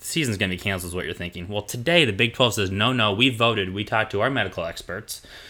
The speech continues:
which are obviously different from the Big Ten and Pac-twelve medical experts, and saying, "We're playing, um, and we are definitely playing. Here's our schedule. No ifs, ands, or buts about it."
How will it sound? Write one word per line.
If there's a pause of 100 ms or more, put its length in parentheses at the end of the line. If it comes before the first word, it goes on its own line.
(140)
which
are
obviously
different
from
the
Big
Ten (340)
and
Pac-twelve
medical
experts, (280)
and
saying,
"We're
playing, (240)
um, (260)
and
we
are (400)
definitely
playing. (200)
Here's
our
schedule. (500)
No
ifs,
ands,
or
buts
about
it."